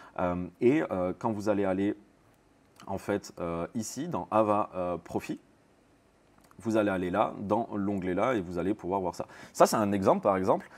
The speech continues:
euh, que vous pouvez utiliser. Alors, le lead magnet, il n'est pas obligé, hein, mais, euh, généralement, la,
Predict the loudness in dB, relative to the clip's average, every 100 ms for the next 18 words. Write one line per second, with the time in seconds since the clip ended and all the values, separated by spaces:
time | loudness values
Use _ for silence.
0 | -20 -6 0 2 2 -2 -4 -2 0 0
1 | -2 -2 -2 -2 -2 4 4 4 0 0
2 | -2 -2 2 4 4 2 -2 -2 -2 0
3 | 0 2 0 0 0 2 2 2 2